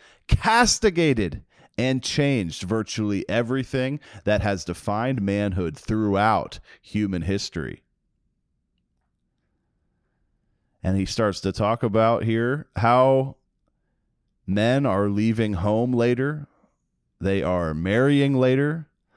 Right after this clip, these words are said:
they are having children later, and even in prime working age, about one in six men are not working at all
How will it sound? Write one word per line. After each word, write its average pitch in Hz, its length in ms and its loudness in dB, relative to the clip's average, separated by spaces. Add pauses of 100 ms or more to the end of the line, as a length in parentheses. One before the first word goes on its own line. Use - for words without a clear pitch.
(140)
they 95 160 0
are 92 120 -2
having 90 520 -4 (460)
children 139 920 0
later, 104 580 -2 (1400)
and 120 640 0 (420)
even 127 380 2
in 117 160 0
prime 131 800 0 (280)
working 131 800 0
age, 117 760 0 (1700)
about 101 380 2
one 107 260 0
in 123 140 0
six - 520 -4
men 123 440 -2
are 107 260 0
not 131 580 -2
working 113 560 0
at 107 140 2
all 139 560 -2